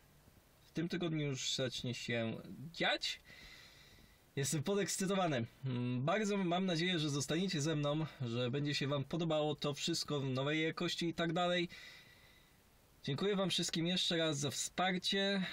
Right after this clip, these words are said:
za wasze rady, za waszą cierpliwość nieocenioną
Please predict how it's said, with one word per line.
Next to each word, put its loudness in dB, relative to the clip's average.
za 2
wasze 2
rady, 2
za 0
waszą 0
cierpliwość 0
nieocenioną 2